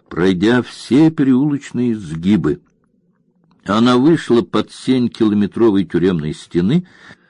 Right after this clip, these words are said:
в самом начале которой наклеен был плакат с огромным кулаком, занесённым над рогатой фашистской каской. Большие чёрные буквы доносили до народа уверенное сталинское изречение:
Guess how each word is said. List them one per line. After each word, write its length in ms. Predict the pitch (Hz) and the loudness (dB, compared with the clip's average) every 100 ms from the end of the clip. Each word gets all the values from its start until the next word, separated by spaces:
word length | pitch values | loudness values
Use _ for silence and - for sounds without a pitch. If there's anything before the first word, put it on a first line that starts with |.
| _ _ _ _ _ | _ _ _ _ _
в 180 | - - | -20 -10
самом 600 | - 135 185 196 185 175 | -2 2 4 2 2 2
начале 420 | 175 - 190 180 | 0 2 2 2
которой 400 | 175 170 175 170 | 2 2 4 4
наклеен 600 | 160 160 165 170 175 160 | 2 0 4 4 4 4
был 200 | 165 160 | 2 2
плакат 640 | - 160 165 165 170 160 | 2 0 0 2 0 0
с 100 | - | -2
огромным 580 | 156 127 147 170 156 151 | -2 2 2 2 0 -2
кулаком, 680 | - 151 147 - 165 175 165 | 2 4 4 2 2 4 2
занесённым 1000 | 127 139 151 - - 175 165 165 160 139 | 0 2 2 0 2 2 2 0 0 0
над 180 | 139 127 | 0 0
рогатой 640 | 123 135 120 151 - 139 | 2 2 2 0 2 0
фашистской 680 | - 123 - 139 - - 127 | 2 -4 0 -2 0 0 0
каской. 640 | - 127 98 - - - _ - - - | 0 0 0 -6 -14 -14 _ -20 -20 -10
Большие 720 | 76 135 131 - 160 170 147 | -2 0 0 0 0 0 -2
чёрные 500 | - 160 151 151 147 | 0 2 2 0 -2
буквы 480 | 120 156 160 143 147 | -2 -2 -2 0 0
доносили 680 | 120 135 143 - 165 156 | 2 0 0 0 0 2
до 160 | 143 143 | 2 2
народа 440 | 139 139 165 165 - - - | 2 4 4 2 -4 -12 0
уверенное 840 | 135 131 139 165 165 165 160 160 | 4 6 6 6 6 4 2 2
сталинское 880 | 170 - 143 143 147 147 - - 139 | 0 -2 0 2 2 -2 -4 2 2
изречение: 800 | 123 123 131 - 131 113 104 | 4 2 2 2 2 4 2